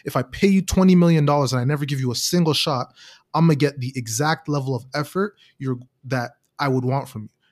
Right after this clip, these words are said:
But that's just not natural. And you, you'll see guards, some two, some threes, that when they're not getting the ball, they'll disappear from games, right? And, but the difference is they're ball handlers, so they can go get it.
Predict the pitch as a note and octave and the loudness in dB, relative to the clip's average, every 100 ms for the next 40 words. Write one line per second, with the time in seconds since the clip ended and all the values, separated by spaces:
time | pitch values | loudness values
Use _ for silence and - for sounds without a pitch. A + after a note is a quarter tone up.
0 | _ C3 A#2+ _ C#3+ D#3 F3+ F3 C#3+ B2 | _ -8 -8 _ -4 -2 -2 -2 -2 -2
1 | D3+ - A#2 A#2+ D#3+ G#3+ D#3 A#3+ - G3 | -4 -6 -10 -6 -6 -2 0 0 0 -2
2 | C#3+ E3 G#3 A3+ - - _ - A#3 G3+ | 0 2 0 -2 -18 -20 _ 0 2 2
3 | - G#3+ G#3 G3 G3 E3+ F#3+ E3+ D#3+ D#3 | 4 2 2 2 0 2 0 0 0 2
4 | E3 D3+ F3 D3 E3 D#3+ C#3+ C#3 D3+ F#3 | 2 2 0 0 0 2 0 -2 -4 -6
5 | _ _ - C#3 D3+ - C#3 B2+ A#2 G#2+ | _ _ -2 0 -2 -4 -6 -6 -8 -10
6 | G2 _ - _ _ _ _ _ _ _ | -12 _ -20 _ _ _ _ _ _ _
7 | B2+ C#3 F3 _ - D3+ C#3 C3 _ _ | -4 -4 -4 _ -6 -2 -2 -6 _ _
8 | _ _ _ - D#3 - D3+ C#3 G3 G3 | _ _ _ -6 -6 -6 -8 0 0 2
9 | E3 - C3+ C#3 - _ _ _ _ _ | -2 -2 -6 -8 -16 _ _ _ _ _
10 | _ _ B2 A#2+ E3+ D#3 E3 F#3 D#3 C3 | _ _ -16 -2 0 2 2 2 0 -2
11 | A#2 - D3 D#3+ D3+ C#3+ C3+ C#3 A2 | -4 -4 -4 -2 -2 -2 -2 -6 -8